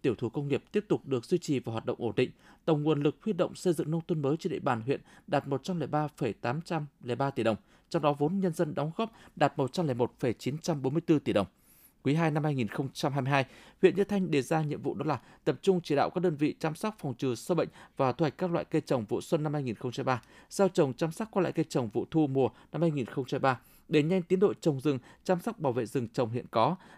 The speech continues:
tăng cường công tác phòng cháy chữa cháy rừng trong mùa khô, tăng cường tu sửa,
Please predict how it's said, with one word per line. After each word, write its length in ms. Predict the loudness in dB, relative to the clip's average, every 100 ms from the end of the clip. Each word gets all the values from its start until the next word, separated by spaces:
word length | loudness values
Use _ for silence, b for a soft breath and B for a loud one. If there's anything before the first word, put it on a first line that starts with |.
| B
tăng 120 | 0
cường 220 | 2 0
công 180 | 0 -2
tác 260 | -2 -4 -4
phòng 180 | -6
cháy 160 | -2 -4
chữa 200 | -2 -2
cháy 160 | 0 2
rừng 220 | 2 2
trong 200 | -4 -2
mùa 120 | -2
khô, 280 | 0 0 0 B B B
tăng 100 | 0
cường 220 | 2 2 2
tu 120 | -2
sửa, 260 | 2 2